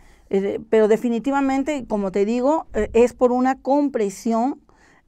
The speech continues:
Esta es una compresión de nervios, ¿sí? Entonces va a causar mucho, mucho problema a nivel de los, de, del cuello, los hombros, los brazos y todo eso, ¿no? Entonces hay que darle espacio ahí, hay que liberar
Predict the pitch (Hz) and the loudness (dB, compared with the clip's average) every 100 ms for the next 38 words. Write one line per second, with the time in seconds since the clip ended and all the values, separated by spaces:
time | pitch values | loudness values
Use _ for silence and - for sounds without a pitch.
0 | - 233 277 269 285 269 220 196 214 233 | 0 0 0 0 0 -2 -4 -4 -4 -2
1 | 233 226 175 101 170 233 269 233 196 233 | 0 0 -2 -4 -8 -4 -2 -2 -4 -4
2 | 214 226 247 - 240 220 226 233 226 226 | -4 -2 -4 -4 -4 -4 -8 -6 -4 -2
3 | 240 262 262 294 262 262 240 254 269 269 | -2 -4 -4 -4 -4 -6 -4 -4 -6 -8
4 | 294 214 202 208 220 220 185 196 208 214 | -12 -8 -8 -6 -6 -6 -4 -6 -2 4
5 | 226 202 180 - - - - - 208 202 | 4 2 -4 -14 -20 -20 -6 4 4 4
6 | 196 185 196 202 208 214 226 240 220 175 | 2 2 4 4 4 0 0 0 0 -2
7 | - 180 190 208 226 175 175 185 196 196 | -2 -2 -2 -2 -4 -4 -2 0 0 -2
8 | 220 233 - - - - 190 214 196 170 | -8 -8 -16 -20 -20 -16 -10 -6 -4 -6
9 | - 190 294 226 - 226 220 247 294 226 | -6 -2 -2 -2 0 2 2 2 2 2
10 | 208 220 208 - 233 269 - 226 220 240 | 0 0 -4 2 2 2 -2 -2 -2 -2
11 | 285 214 202 233 208 190 185 202 240 277 | -2 -2 -2 -4 -4 -4 -2 2 2 0